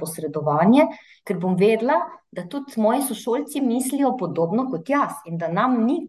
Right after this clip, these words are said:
kul, da nekdo s poniževanjem nekoga, nekega sošolca pravzaprav gradi svoj status. Skratka,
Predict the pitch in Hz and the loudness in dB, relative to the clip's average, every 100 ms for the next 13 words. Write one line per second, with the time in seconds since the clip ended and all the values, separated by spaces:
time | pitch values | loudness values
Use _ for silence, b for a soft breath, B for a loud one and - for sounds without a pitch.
0 | - - 320 220 175 156 156 160 165 226 | -12 -4 -2 0 -2 -4 -6 -6 0 2
1 | 233 - - - - 180 175 170 165 202 | 2 -4 -20 -20 -8 0 2 4 6 6
2 | 220 180 151 143 - 196 190 151 143 - | 6 2 -4 -8 -4 -2 2 0 0 -10
3 | - 170 170 165 156 156 170 170 190 247 | -8 -6 -4 -2 -2 -2 -4 0 2 2
4 | 254 254 202 190 196 - 190 190 185 170 | 2 -2 -2 -4 -6 -4 -2 -2 -2 -2
5 | 175 170 160 165 - 160 139 - - - | -4 -6 -4 -4 -4 -4 -6 -8 -14 -16
6 | - B B B B B - - 240 262 | -18 B B B B B -2 4 4 6
7 | 339 | 4